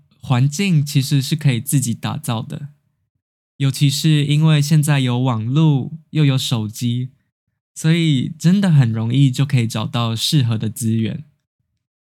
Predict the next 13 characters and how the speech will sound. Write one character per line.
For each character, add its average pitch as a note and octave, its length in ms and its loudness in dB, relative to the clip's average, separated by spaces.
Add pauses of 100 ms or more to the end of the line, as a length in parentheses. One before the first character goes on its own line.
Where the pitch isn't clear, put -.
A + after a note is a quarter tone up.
(840)
如 D#3 120 0
果 F#3+ 160 0
你 D#3 160 4
之 E3 160 0
前 C3 420 2
有 C3+ 100 0
听 C3 220 -2
过 C#3 180 2
第 D#3+ 220 2
二 D3+ 100 2
集 C3 200 -4
的 G#2+ 160 -4
话， A2+ 380 -6